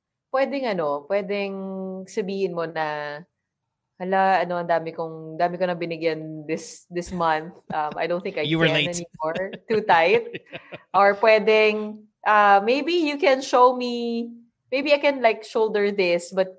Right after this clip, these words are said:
Speaker 1: c-, can you give me this? I mean, can you give, give me a proof of, um, that, that you bought this?" I mean, I don't think they, they'll hold it against you. It's your money anyway.
Speaker 2: Sure, sure.
Speaker 1: Yeah.
Speaker 2: Awkward, uh, yeah, awkward conversation, but you're right. I don't think they're gonna hold it against you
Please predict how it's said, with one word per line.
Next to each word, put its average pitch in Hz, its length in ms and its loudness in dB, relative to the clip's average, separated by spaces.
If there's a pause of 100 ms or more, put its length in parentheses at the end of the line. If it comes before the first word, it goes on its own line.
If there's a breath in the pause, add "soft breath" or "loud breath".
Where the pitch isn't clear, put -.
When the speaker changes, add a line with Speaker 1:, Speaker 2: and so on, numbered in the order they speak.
Speaker 1:
c-, - 160 -8
can 202 240 -2
you 202 80 -4
give 185 240 0
me 165 580 -10
this? - 460 -2
I 175 80 -8
mean, 165 160 -10
can 175 160 -6
you 160 40 -14
give, 165 200 -6
give 165 180 -6
me 156 140 -6
a 156 40 -6
proof 170 360 -4
of, 143 320 -2
um, 135 320 -4 (480)
that, 156 240 -10
that 160 160 0
you 175 80 -4
bought 151 320 2
this?" 147 440 -4
I 220 80 0
mean, 247 160 -4
I 185 80 2
don't 262 200 -4
think 233 240 -8
they, 175 160 -2
they'll 170 280 -2
hold 165 200 -2
it 196 80 -2
against 165 400 -2
you. 240 80 -6
It's 226 160 -10
your 175 160 0
money 160 400 -4
anyway. 160 480 -6
Speaker 2:
Sure, 123 480 -6 (320)
sure. 120 400 -8
Speaker 1:
Yeah. - 80 -6
Speaker 2:
Awkward, 226 560 2
uh, 208 80 0
yeah, 185 160 0
awkward 196 320 -4
conversation, 226 560 -4
but 180 80 -2
you're 190 160 -4
right. 185 240 -2
I 160 80 -4
don't 214 160 -8
think 220 160 -10
they're 208 80 -8
gonna 208 160 -8
hold 190 160 -4
it 170 80 -6
against 170 320 -4
you 165 160 0